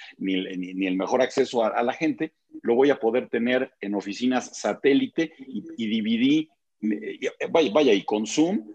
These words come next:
las puedo tener conectadas las veinticuatro horas. Ya no es un problema de comunicación, es un problema de infraestructura y de, y de solidez tecnológica, ¿no?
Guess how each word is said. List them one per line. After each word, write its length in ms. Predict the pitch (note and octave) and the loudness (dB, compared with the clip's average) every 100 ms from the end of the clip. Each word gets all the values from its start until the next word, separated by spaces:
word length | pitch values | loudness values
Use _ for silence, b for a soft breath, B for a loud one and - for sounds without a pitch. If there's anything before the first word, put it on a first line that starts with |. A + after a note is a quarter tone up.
| - | -6
las 200 | A2+ - | -4 2
puedo 240 | D3+ C#3 | 2 2
tener 260 | B2+ C#3 C#3 | 0 -2 -2
conectadas 680 | B2+ A2 C3 C3+ C3+ - - | -4 -4 -2 0 -2 -4 -8
las 240 | G2+ G2 | -4 -4
veinticuatro 600 | F2+ F2+ F2+ - G2 F2+ | -4 -8 -10 -4 -4 -4
horas. 120 | E2 F2 | -10 -4
Ya 120 | B2 | -2
no 80 | C3 | -2
es 120 | - | -4
un 120 | C3 | -8
problema 640 | B2 A#2+ G2+ G2+ A2+ A#2+ G#2 | -8 -2 0 0 0 0 -4
de 100 | F#2 | -4
comunicación, 760 | F2 E2+ F2+ G2 - C#3+ F#3 b b _ - | -10 -12 -12 -10 -6 -6 -6 b b _ -6
es 140 | G#2+ | -6
un 100 | A#2 | -4
problema 380 | - G#2 A#2 A2+ | 0 0 2 0
de 80 | F#2 | -2
infraestructura 920 | E2 F2+ F2 G2 E2+ - C3+ D3 D3 B | -4 -8 -8 -8 -8 -4 0 0 -2 B
y 200 | - F2+ | -10 -8
de, 100 | F2 - | -8 -8
y 100 | G#3 | -6
de 100 | G2 | -4
solidez 560 | - G2 F#2 F#2+ G#2+ - | -4 -2 0 2 0 -2
tecnológica, 840 | F2+ D2 E2+ F2+ F2+ - F#2 - - | -8 -6 -6 -4 -6 -6 -14 -18 -14
¿no? 160 | G#2+ | -14